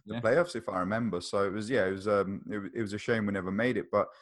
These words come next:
Speaker 1: yeah, as you, as you said, like, the, we were always busy, and that, that's sort of another thing that I really enjoyed. It was just always, you know, you have to sort of stay alert and, and, and yeah, just a, just a massive, massive learning curve. And I think the worst stadium I played at, to be fair,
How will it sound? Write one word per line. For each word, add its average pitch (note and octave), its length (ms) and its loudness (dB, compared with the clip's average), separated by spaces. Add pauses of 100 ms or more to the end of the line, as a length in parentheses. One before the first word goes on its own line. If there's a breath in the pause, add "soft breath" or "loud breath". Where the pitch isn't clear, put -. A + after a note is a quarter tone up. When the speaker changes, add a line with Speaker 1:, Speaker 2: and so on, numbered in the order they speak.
(440 soft breath)
Speaker 1:
yeah, D#3+ 140 4
as D3+ 120 4
you, C3+ 80 -2
as C#3 160 2
you A2+ 60 -6
said, C3 260 6
like, A2+ 200 2
the, A2+ 100 -2
we A#2 240 -2
were B2 100 4
always C3+ 260 4
busy, A#2+ 300 0
and A2+ 140 0
that, A#2 180 -2
that's - 320 0
sort A#2 140 -2
of G#2 100 -4
another A2 240 -2
thing G#2+ 220 -6
that G2+ 60 0
I F#2 80 0
really F#2 260 -2
enjoyed. G2 320 -2
It E2+ 80 -6
was F2+ 120 -12
just A2 200 -10
always, G#2+ 400 -4
you G2 80 -6
know, F#2 120 -4 (520)
you A2+ 100 -10
have A2+ 160 -10
to A2 100 -16
sort G#2 220 -6
of F#2+ 80 -12
stay G#2+ 160 -2
alert G2+ 360 2
and, F#2+ 220 -8 (160)
and, F#2+ 180 -8 (140)
and F#2 220 -8 (160)
yeah, G2+ 160 -2 (120)
just - 200 -12
a, G2+ 200 -4
just - 160 -18
a G2 40 -10
massive, F#2+ 340 -8
massive F2+ 260 -12
learning G2+ 320 -4
curve. E2 200 -8
And F2+ 100 -12 (400 soft breath)
I - 20 -6
think D#3+ 140 -4
the D3+ 80 -4
worst C#3+ 240 4
stadium A#2+ 260 2
I G#2+ 60 0
played A#2 260 2
at, - 120 -2
to G#2+ 100 -12
be A2 60 -4
fair, G#2 360 2